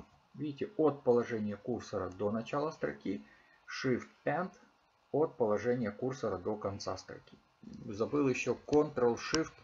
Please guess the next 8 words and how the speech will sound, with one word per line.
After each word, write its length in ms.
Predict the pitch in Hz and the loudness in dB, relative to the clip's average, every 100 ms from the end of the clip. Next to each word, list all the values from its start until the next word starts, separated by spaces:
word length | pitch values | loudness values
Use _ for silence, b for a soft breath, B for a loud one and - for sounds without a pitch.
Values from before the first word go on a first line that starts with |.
| - - | -20 -16
стрелка 480 | - 131 127 127 | 0 6 6 6
вверх, 300 | 120 131 139 | 2 2 0
стрелка 460 | - - 123 117 131 | -2 2 2 4 2
вниз. 340 | 131 127 95 - - | 2 0 -2 -10 -16
Соответственно, 560 | - 104 120 139 135 110 | -6 -4 -2 -4 -2 -4
будет 280 | 113 135 110 | 0 0 0
добавляться 640 | 101 104 117 143 143 - | 0 2 2 2 2 -6
по 340 | - 135 113 | -2 0 0